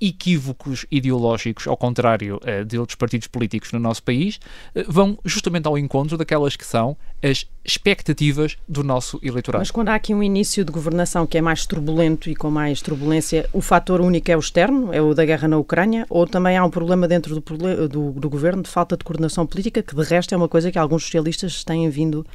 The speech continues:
Speaker 2: a queixar nos últimos, nas últimas semanas?
Speaker 1: Bom, duas questões, eh, fundamentais. Eh, as matérias que dizem, eh, eh, o, respeito à coordenação política, eh, quem coordena a ação política do governo, quem define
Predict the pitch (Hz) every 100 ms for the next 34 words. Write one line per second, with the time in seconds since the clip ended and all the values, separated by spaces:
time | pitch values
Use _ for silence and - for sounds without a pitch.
0 | - - 156 160 147 127 113 - - 135
1 | 131 147 143 - 143 131 117 - 143 -
2 | 143 127 - - - - - - - -
3 | - - 180 233 175 - - - 156 147
4 | - - 123 117 - 147 117 107 101 95
5 | 90 - - - 147 - 165 180 190 160
6 | - 139 135 123 113 - 120 123 131 143
7 | - 190 - - - - - - 147 -
8 | - 120 127 - 139 131 127 113 - 120
9 | 127 - 135 - - - - - - -
10 | 139 120 117 110 - - - - 233 -
11 | 170 147 151 143 120 104 120 117 123 117
12 | 117 107 104 101 101 95 101 95 170 170
13 | 123 - 170 131